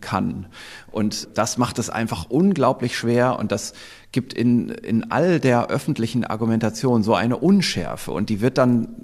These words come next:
an beiden Seiten des Meinungsspektrums offensichtlich ausgenutzt, um das eigene Narrativ voranzutreiben und, äh, jeder findet für alles, was er sagen will, irgendwelche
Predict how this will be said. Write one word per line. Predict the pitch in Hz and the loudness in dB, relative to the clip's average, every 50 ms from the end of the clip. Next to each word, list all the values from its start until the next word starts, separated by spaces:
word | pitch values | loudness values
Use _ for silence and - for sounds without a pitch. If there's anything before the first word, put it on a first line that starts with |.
| - - - - - | -18 -18 -14 -6 -2
an | 117 123 107 | -2 0 2
beiden | 113 113 123 156 160 156 156 139 123 | 4 4 4 4 2 2 2 2 4
Seiten | 104 117 110 113 127 147 - 147 139 131 120 | 4 4 4 4 2 2 2 2 4 4 4
des | 117 110 - | 2 2 2
Meinungsspektrums | 123 110 110 131 147 143 127 110 - - - 120 117 - - - 120 120 120 120 117 - - - - - | 2 4 4 4 4 2 2 0 -2 -2 -2 -2 -4 -4 -4 -2 2 2 4 4 2 0 -4 -8 -8 -2
offensichtlich | - 95 131 - - 151 135 117 113 123 123 - - 113 110 - - - | 2 2 2 2 2 0 0 2 0 -2 -2 -2 -2 -4 -4 -2 -2 0
ausgenutzt, | 101 120 143 147 - - 135 110 104 107 113 - - - - - - - - - - - - - - - | 0 2 2 0 0 2 2 2 2 2 0 -4 -6 -10 -10 -12 -16 -20 -20 -20 -20 -20 -20 -12 -4 0
um | 120 123 131 123 - | 2 4 4 4 2
das | - 110 - | 0 -2 -4
eigene | - - 107 120 127 131 123 | -2 -2 -2 0 0 2 2
Narrativ | 120 117 110 110 113 - - - 170 151 - - - - - - - - - - - - - | 4 4 4 2 0 0 -2 -4 -4 -4 -4 -6 -10 -14 -18 -20 -20 -20 -20 -20 -20 -20 -16
voranzutreiben | - - - 135 107 107 113 131 160 - 151 131 - - - 90 92 92 101 101 117 113 107 - | -6 0 2 2 4 4 4 2 2 0 -2 -4 -4 -4 -6 -6 -4 -4 -4 -2 0 0 -2 -2
und, | - 101 95 - - - - | -4 -6 -8 -8 -8 -8 -6
äh, | 65 87 104 98 104 98 - - - - - - - | -4 -2 -2 -2 -4 -4 -8 -12 -16 -18 -18 -14 -4
jeder | 107 - 131 160 151 104 | 0 4 6 6 6 4
findet | - - - 113 107 110 110 107 - | 4 2 0 2 2 2 0 -2 -4
für | - - - 101 - - | -10 -6 -4 -4 -2 0
alles, | 95 117 135 131 - - | 0 0 0 0 0 0
was | 113 110 110 | 0 0 0
er | 110 | 0
sagen | 101 107 104 110 117 117 110 | -2 0 -2 -2 -2 0 0
will, | 113 110 104 | 0 0 0
irgendwelche | - 110 120 127 120 107 113 113 113 113 117 117 110 113 | 0 0 0 0 0 0 0 0 0 2 2 0 0 -2